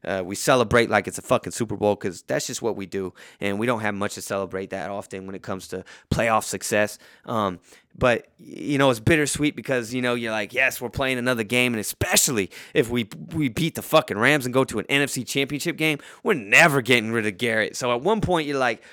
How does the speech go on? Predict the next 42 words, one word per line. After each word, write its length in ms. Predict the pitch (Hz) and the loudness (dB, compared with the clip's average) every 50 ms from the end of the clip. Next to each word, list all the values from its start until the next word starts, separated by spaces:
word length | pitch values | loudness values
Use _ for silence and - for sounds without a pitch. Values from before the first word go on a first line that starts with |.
| - _ | -20 _
"Fuck 460 | - - - - 214 185 170 165 151 | -10 -6 0 2 4 6 6 6 4
yeah, 200 | 175 180 202 202 | 6 6 8 8
we 140 | 185 175 180 | 8 6 4
still 260 | - - 202 180 156 | 4 6 6 6 6
rolling, 380 | 151 156 165 202 247 269 254 185 | 8 8 10 10 10 10 8 8
motherfuckers." 640 | 165 156 139 135 131 - 156 147 - - 165 165 - - - - | 8 6 6 4 4 6 6 6 6 4 0 -4 -6 -8 -2 2
And 120 | 185 175 165 | 6 6 6
the 60 | 180 | 6
other 120 | 208 208 | 4 4
thing, 220 | 170 - 180 170 160 | 2 2 2 2 2
you're 120 | 165 156 | 2 4
like, 200 | 151 143 - - - - - | 4 4 2 2 -4 -8 -4
you're 100 | - 156 | -2 -2
fucking 380 | 139 - 220 190 - - 135 120 | 2 4 4 4 4 2 -2 -2
crying, 480 | - - 156 170 185 185 175 160 131 | 2 4 6 6 8 6 6 6 4
tears 280 | - - 185 180 175 139 | 4 6 6 6 6 6
of 80 | 143 131 | 2 -2
a 60 | 127 | -2
clown 340 | - 151 160 175 190 190 - | 0 2 4 4 4 4 4
type 220 | 165 151 139 120 | 4 4 4 4
shit 240 | - - 160 151 - | 2 0 0 0 -2
because 240 | 160 139 - 143 131 | -4 -4 -4 -4 -2
you're 80 | 135 | 0
like, 260 | 131 120 - - _ _ - | 0 0 0 -2 _ _ 6
"Fuck, 240 | 285 277 - - _ _ _ _ _ | 6 6 6 2 _ _ _ _ _
god 220 | - 233 220 - - _ _ _ _ _ _ - | 2 2 2 0 -2 _ _ _ _ _ _ 6
damn 280 | - 339 320 294 226 | 10 10 10 10 8
it, 100 | - - | 6 2
we're 80 | 170 170 | 0 0
stuck 300 | - - - 185 - - | 2 4 6 6 4 4
with 100 | 123 123 | 2 2
goddamn 420 | 123 113 104 110 127 120 110 107 | 4 4 4 4 4 2 2 2
Garrett. 280 | 92 113 117 113 101 - - - - - - - _ | 2 2 2 2 0 -2 -6 -12 -14 -14 -18 -18 _
Jerry 260 | - - 190 151 127 | 2 6 6 6 6
Jones 300 | 113 104 120 110 107 95 | 4 0 0 0 0 -2
ain't 160 | 95 107 - - | -4 -6 -6 -6
getting 220 | - 78 - - | -8 -8 -6 -6
rid 140 | 95 95 92 | -6 -6 -6
of 60 | 92 | -4
Jason 340 | - 101 104 104 - - - | -4 -6 -6 -6 -8 -8 -8
Garrett 260 | - 110 107 104 107 | -6 -6 -6 -4 0
now. 360 | 127 160 190 190 202 196 - | 2 4 4 4 4 2 -2